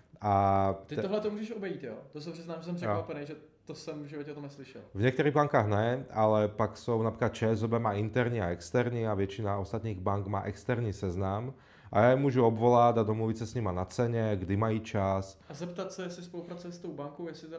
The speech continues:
Speaker 2: odhad akceptuje ta banka, on řekne, že jo,
Speaker 1: Jo.
Speaker 2: protože
Speaker 1: Já ho,
Speaker 2: ty
Speaker 1: já ho v
Speaker 2: můžeš
Speaker 1: principu
Speaker 2: si
Speaker 1: najdu v seznamu ty Č S O B nebo najdu ho v seznamu
Speaker 2: Teoreticky,
Speaker 1: Wistenrotu.
Speaker 2: teoreticky. Ty můžeš mít nějaký odhadce, který je tvůj známý, se kterým máš dobrý zkušenosti,
Speaker 1: Mhm.
Speaker 2: který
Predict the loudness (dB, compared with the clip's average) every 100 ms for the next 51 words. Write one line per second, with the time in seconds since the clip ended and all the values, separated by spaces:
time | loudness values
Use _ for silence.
0 | -12 -12 -14 -16 -18 -18 -14 -12 -12 -12
1 | -12 -12 -14 -14 -16 -16 -14 -12 -12 -12
2 | -10 -10 -12 -16 -18 _ _ -2 2 2
3 | 4 4 2 2 2 2 0 4 4 4
4 | 0 0 2 2 2 2 2 2 -2 0
5 | 2 4 2 2 4 4 2 2 2 0
6 | 0 4 6 6 4 2 2 2 2 -2
7 | -4 -6 -12 -14 -10 -8 -8 -10 -10 -10
8 | -10 -10 -8 -10 -10 -12 -12 -12 -12 -12
9 | -14 -12 -14 -14 -16 -16 -18 -16 -14 -14
10 | -14 -16 -20 -14 -10 -8 -8 -10 -12 -12
11 | -12